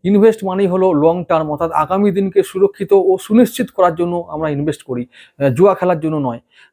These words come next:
জুয়া আমরা খেলতে পারি ওয়ান ডে, তো, উম, সারা জীবনের জন্য নয়।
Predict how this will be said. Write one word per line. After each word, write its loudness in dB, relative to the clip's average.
জুয়া 2
আমরা 0
খেলতে -2
পারি 0
ওয়ান 0
ডে, 4
তো, 0
উম, -2
সারা 2
জীবনের 2
জন্য 0
নয়। 2